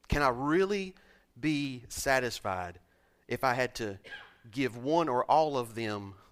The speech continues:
up? Can I be satisfied if all that stuff was gone? That's a tough question. That's a, that's a tough question to ask yourself. It's a tough question to try to answer.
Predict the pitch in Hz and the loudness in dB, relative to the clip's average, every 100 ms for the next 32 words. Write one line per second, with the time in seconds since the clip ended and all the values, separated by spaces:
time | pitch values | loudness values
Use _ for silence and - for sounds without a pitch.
0 | _ _ 113 - - - _ _ _ _ | _ _ -2 -2 -8 -20 _ _ _ _
1 | _ _ _ _ _ _ _ _ _ _ | _ _ _ _ _ _ _ _ _ _
2 | _ - - 156 147 139 135 131 120 101 | _ -8 -2 0 0 0 -2 0 0 0
3 | - 62 57 - - - _ _ _ _ | -6 -8 -10 -14 -18 -20 _ _ _ _
4 | _ _ - 107 - - 147 143 131 - | _ _ -10 -8 -2 2 4 4 2 0
5 | 113 107 - - _ _ _ _ _ _ | 0 -2 -6 -20 _ _ _ _ _ _
6 | _ 110 107 107 110 98 90 90 _ _ | _ -6 -6 -4 -4 -4 -8 -18 _ _
7 | _ _ - - _ _ _ _ _ _ | _ _ -20 -20 _ _ _ _ _ _
8 | _ _ - 139 - 196 202 185 208 190 | _ _ -6 -2 -2 0 0 2 2 0
9 | - - - - - - _ _ _ _ | -2 -12 -20 -20 -20 -20 _ _ _ _
10 | _ - 127 139 120 123 131 123 165 - | _ -4 -2 -4 -4 -4 -4 0 0 2
11 | 165 151 123 123 170 - 113 120 110 123 | 2 0 0 2 2 0 -6 -4 -4 -4
12 | 127 143 135 131 - 113 127 110 110 123 | -4 -4 0 -2 -2 -4 0 0 0 -4
13 | 143 - 98 | -4 -4 -8